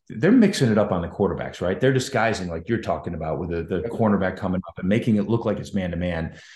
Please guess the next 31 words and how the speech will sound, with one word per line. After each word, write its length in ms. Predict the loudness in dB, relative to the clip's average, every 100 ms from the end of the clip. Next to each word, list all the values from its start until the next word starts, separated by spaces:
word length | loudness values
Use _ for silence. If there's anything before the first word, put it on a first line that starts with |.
| -4
That's 160 | -2 2
why 100 | 2
the 140 | 4
offense 260 | 2 0 -2
has 160 | -4 -2
the 80 |
motion. 540 | 2 2 2 -2 -8 -6
They 120 | -2
wanna 160 | 0 0
see 160 | 2 0
if 80 |
it's 120 | 0 -2
man-to-man 380 | -2 -2 -2
or 60 | -2
zone. 420 | 2 2 0 -6 -16 -20 _ _ _ _ _ _ _ _ _ -2
Can 140 | 2
that 200 | 2 2
defense 420 | 2 2 0 -2
change 280 | -2 0 0
from 120 | 2
man-to-man 360 | 2 2 2 0
to 60 |
zone 500 | -2 -2 -2 -4 -6 _ -10
on 160 | -8
the 80 | -6
motion? 400 | -4 -6 -2 -2
Can 180 | 4 4
they 100 | 4
be 320 | 4 4 4
disruptive 600 | -4 -6 -4 -2 -2 -2
and, 160 | -4